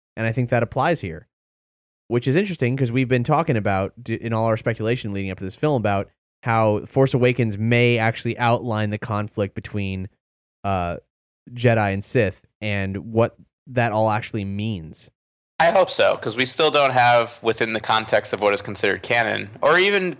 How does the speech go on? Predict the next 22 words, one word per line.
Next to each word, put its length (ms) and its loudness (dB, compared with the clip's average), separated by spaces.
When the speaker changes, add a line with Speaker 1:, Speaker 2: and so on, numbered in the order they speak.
Speaker 2:
expanded 420 0
universe. 400 0
I 60 2
mean, 120 -2
it's 120 -4
very 300 0
difficult 520 0
to 340 0
pin 240 -2
down 360 4
what 200 2
created 340 0
this, 180 -14
you 80 -2
know, 300 0
cent-, 340 -4
thou-, 260 6
you 100 2
know, 100 0
millennia-long 920 2
conflict. 680 -2
And 440 2